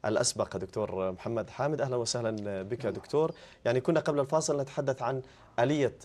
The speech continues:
Speaker 1: تزود الأردن بالطاقة،
Speaker 2: نعم.
Speaker 1: وما إذا كانت هذه الأحداث الدولية ستؤثر على أمن التزود في الطاقة بالأردن. وسأعود من حيث انتهينا، شركات التوزيع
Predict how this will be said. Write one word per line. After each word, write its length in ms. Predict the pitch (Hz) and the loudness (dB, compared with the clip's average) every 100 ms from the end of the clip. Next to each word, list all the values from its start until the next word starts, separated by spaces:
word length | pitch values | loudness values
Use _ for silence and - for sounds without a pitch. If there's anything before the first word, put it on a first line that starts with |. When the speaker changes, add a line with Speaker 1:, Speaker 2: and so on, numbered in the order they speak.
| - | -16
Speaker 1:
تزود 360 | - 104 107 98 | -6 -2 -2 -2
الأردن 300 | 78 95 98 | -6 -6 -8
بالطاقة، 760 | 85 92 - - 117 131 165 170 | -6 -6 -6 -2 -2 0 -2 -2
Speaker 2:
نعم. 100 | - | -4
Speaker 1:
وما 220 | 123 127 | -4 -4
إذا 120 | 117 | -4
كانت 340 | 117 123 113 - | -4 -4 -6 -6
هذه 160 | 110 | -8
الأحداث 400 | 104 - 120 110 | -8 -6 -4 -4
الدولية 400 | - 95 107 135 | -4 -4 -4 -2
ستؤثر 540 | 131 120 - 123 - 107 - - - | -4 -4 -6 -4 -4 -6 -8 -20 -10
على 200 | - 101 101 101 98 95 | -2 2 2 0 -2 -2
أمن 160 | 113 113 | -2 -2
التزود 400 | - 92 95 92 | -4 -4 -4 -4
في 140 | - | -4
الطاقة 360 | 90 - 92 92 | -4 -4 -4 -6
بالأردن. 440 | 82 87 87 90 - | -6 -8 -8 -10 -8
وسأعود 760 | - 107 113 - - 104 127 120 | -4 -2 -4 -4 -2 0 0 -2
من 80 | 113 | -4
حيث 300 | - 110 - | -4 -6 -6
انتهينا، 520 | 98 107 127 143 151 - - - - | -8 -2 -2 0 0 -2 -20 -20 -6
شركات 540 | 120 117 131 127 - | -4 0 2 0 -2
التوزيع 840 | - 101 95 90 107 107 123 127 | -4 0 -2 -2 -2 -2 -2 -2